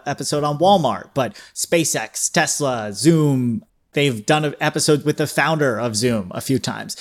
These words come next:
It just gives you this access into these conversations with top tier leaders that I don't think really happen anywhere else.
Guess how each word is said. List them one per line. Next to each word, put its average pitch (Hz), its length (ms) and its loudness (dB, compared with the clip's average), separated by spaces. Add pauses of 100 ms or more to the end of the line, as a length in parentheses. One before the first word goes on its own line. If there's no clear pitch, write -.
(260)
It 175 220 2
just 196 320 0
gives 190 240 2
you 196 140 2
this 139 300 -2
access 143 580 -2
into 139 640 0 (460)
these 139 200 0
conversations 135 1080 0
with 131 360 -2 (140)
top 147 320 0
tier 139 560 0 (120)
leaders 147 440 2 (260)
that - 400 4 (360)
I 180 100 2
don't 208 180 -8
think 415 180 2
really 196 260 4
happen 226 640 0
anywhere 226 380 2
else. 254 360 -2